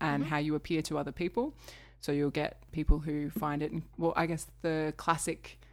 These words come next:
Speaker 1: symptom that people who aren't, who don't have a disorder experience in their day-to-day life is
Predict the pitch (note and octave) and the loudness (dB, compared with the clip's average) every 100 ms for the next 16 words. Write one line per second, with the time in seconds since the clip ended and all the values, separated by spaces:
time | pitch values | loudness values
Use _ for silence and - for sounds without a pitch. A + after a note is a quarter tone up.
0 | - - F3 E3 D#3+ D#3 D3 - E3 D3+ | -6 -4 -2 0 0 0 -4 -4 -4 -2
1 | D3+ D3+ D3+ E3+ F#3+ F#3 - - - - | 0 0 0 4 4 2 -4 -20 -20 -20
2 | - - E3 E3 D#3+ E3 D3+ D3+ - G#3+ | -16 -4 0 2 2 0 -2 -2 2 4
3 | A#3+ D#3+ D#3 D3+ - - E3 - D#3+ D3 | 6 6 4 -2 -8 -8 -6 -4 -2 -2
4 | D3+ D3 D#3 D3 C#3+ C#3+ D3 E3+ B3+ - | -4 -4 -2 -2 -2 -2 0 4 2 2
5 | D3+ C#3+ - | -2 -2 -6